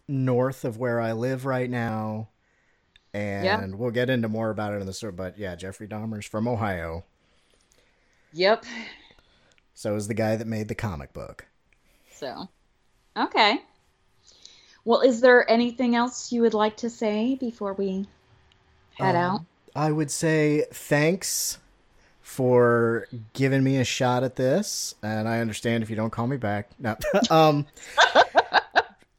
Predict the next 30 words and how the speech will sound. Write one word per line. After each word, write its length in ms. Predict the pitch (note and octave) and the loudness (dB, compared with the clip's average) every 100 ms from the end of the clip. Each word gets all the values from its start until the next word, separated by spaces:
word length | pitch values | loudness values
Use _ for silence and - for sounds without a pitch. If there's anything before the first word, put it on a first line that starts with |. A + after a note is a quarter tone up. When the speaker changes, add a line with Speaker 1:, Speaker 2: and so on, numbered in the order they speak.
| _ _ - - | _ _ -16 4
Speaker 1:
to 160 | F3+ | 6
everybody 400 | D3+ D#3+ D#3 D#3 | 8 8 8 8
that's 240 | D3+ C#3+ - | 6 4 2
listening, 560 | C#3+ - D3+ D3 D3 A#2 | 0 4 4 4 4 2
I 180 | C3+ C#3 | 2 2
will 220 | C#3 C3+ | 2 0
get 360 | B2+ B2 C3 | 0 -2 -2
more 520 | C#3 C3+ C3 C3 B2+ B2+ | -2 0 2 2 0 0
acclimated 800 | A#2+ B2 C#3+ B2+ B2 B2 B2 A#2 | -2 -4 -2 0 0 0 -4 -6
to, 460 | - A2+ G#2+ G2+ F#2+ _ _ _ _ _ _ - | -8 -6 -6 -8 -10 _ _ _ _ _ _ -6
uh, 380 | C3 F#2+ D2 - _ _ _ _ _ _ _ _ _ - | -4 -4 -8 -16 _ _ _ _ _ _ _ _ _ -2
I'm 100 | G#3 | 0
getting 260 | E3 C#3+ B2+ | 2 2 2
better 280 | A#2 A2 G#2+ | 0 0 -4
every 200 | G#2 G2+ | -8 -8
day. 300 | G#2+ G#2 - | -6 -8 -10
Don't 160 | A2+ G#2+ | -10 -6
worry 180 | G#2 G2+ | -4 -4
about 240 | G2 G#2 | -4 -4
it. 80 | G#2 | -4
If 140 | G2 | -6
you 80 | A#2 | -6
didn't 240 | A#2 A#2+ A#2+ | -4 -2 -2
like 240 | A#2+ A2 | -4 -4
me 120 | A#2 | -6
this 240 | A2 G#2+ A#2 | -6 -8 -8
much 200 | A2 - | -8 -8
this 200 | A2+ - | -10 -8
time, 480 | A#2 A2 G2+ F#2+ - _ - | -6 -4 -6 -8 -12 _ -16
uh, 360 | F#2+ F2+ E2+ | -12 -10 -12